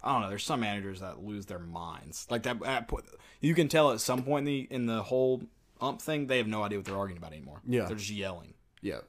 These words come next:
Speaker 1: So there's definitely middle ground.
Speaker 2: I, I like that there was, like, he was mic'd up. Like, that was,
Speaker 1: Yeah. No,
Speaker 2: that
Speaker 1: that
Speaker 2: was
Speaker 1: makes
Speaker 2: cool.
Speaker 1: it ten times better.
Speaker 2: Yeah, for sure.
Speaker 1: So,
Speaker 2: Um,
Speaker 1: ten times
Speaker 2: and,
Speaker 1: better.
Speaker 2: and the pitch was way outside.
Speaker 1: Yeah. Oh, it was terrible.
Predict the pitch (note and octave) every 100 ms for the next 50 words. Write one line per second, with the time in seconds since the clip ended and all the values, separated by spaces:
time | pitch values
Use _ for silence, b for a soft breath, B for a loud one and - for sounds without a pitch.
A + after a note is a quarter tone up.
0 | _ _ _ _ _ _ - G2 F#2 D#2
1 | A#2+ F3 D#3+ A2+ F#2 F2 - B2+ D#3 E3
2 | G3 G3+ - C#3 C3+ B2 A2 G#2+ A#2+ A2+
3 | - B2+ A2 A2 G#2 G#2 E2+ C#2+ F#2 A2+
4 | A2 G2+ A2+ - - A#2+ A#2+ F3 E3+ G#2+
5 | F2+ - - A#2+ G#2+ F#2+ F2+ F2 A2 G2
6 | E2 - - - G#2 - F#2 D#2+ - b
7 | b b b - - G2 G2+ F#2+ F#2+ -
8 | G3+ G#3+ G3+ C4+ A3+ - F3+ F#3+ - B2+
9 | A2+ G2+ F#2+ G#2 F#2 E2 - G1+ - -
10 | G#3 G3+ - F#3 G#2+ F#2+ - - G3 G#2
11 | -